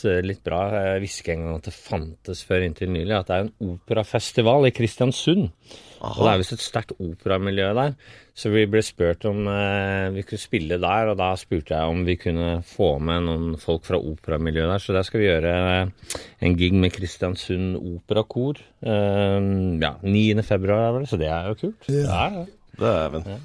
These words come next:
Speaker 2: Operafestival i Kristiansund, ja. Jeg er helt sikker på at
Speaker 3: Men hvordan
Speaker 2: fødalene samler
Speaker 3: forbereder du
Speaker 2: dere.
Speaker 3: deg til det?
Speaker 1: Eh, på vanlig vis, men vi har jo sendt de da noter, så de må jo forberede seg på sine ting, eh, på de arrangementene de skal synge, men vi, vi
Speaker 3: Så de
Speaker 1: forbereder.
Speaker 3: kommer ikke med Kirken er et gammelt hus?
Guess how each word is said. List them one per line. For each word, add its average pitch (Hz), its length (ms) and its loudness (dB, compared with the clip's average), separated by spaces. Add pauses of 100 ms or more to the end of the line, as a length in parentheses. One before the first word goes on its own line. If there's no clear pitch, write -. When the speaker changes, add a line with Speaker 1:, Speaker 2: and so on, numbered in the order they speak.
Speaker 2:
Operafestival 107 680 -2
i 101 40 -2
Kristiansund, 117 360 -2
ja. 165 100 -4 (260)
Jeg - 140 -8
er - 20 -6
helt 95 120 -6
sikker 78 160 -8
på 95 60 -4
at 95 60 2
Speaker 3:
Men 196 100 4
hvordan 180 280 8
Speaker 2:
fødalene 110 120 4
samler 110 200 4
Speaker 3:
forbereder 123 100 2
du 147 60 6
Speaker 2:
dere. 156 80 4
Speaker 3:
deg 160 80 4
til 160 120 2
det? 151 200 2 (1080)
Speaker 1:
Eh, 113 420 4 (840)
på 165 140 4
vanlig 107 400 4
vis, 101 300 2
men 117 180 4
vi 107 80 6
har 110 140 6
jo 98 40 4
sendt 87 300 -2
de 92 120 6
da 87 200 2
noter, 90 560 2
så 104 160 0
de 87 160 2
må 85 160 2
jo 80 80 2
forberede 76 480 0
seg 85 300 -4
på 87 100 -4
sine 73 320 -2
ting, 87 320 0
eh, 85 180 -2
på 87 140 -6
de 85 80 4
arrangementene 80 720 -2
de 78 120 -4
skal 82 200 -8
synge, 85 240 -2
men 90 180 -2
vi, 90 240 2
vi 90 160 2
Speaker 3:
Så - 160 4
de 175 80 8
Speaker 1:
forbereder. 151 60 2
Speaker 3:
kommer 139 240 6
ikke 143 200 0
med 165 280 4
Kirken 127 400 2
er 113 80 4
et 117 100 2
gammelt 110 300 4
hus? 139 360 0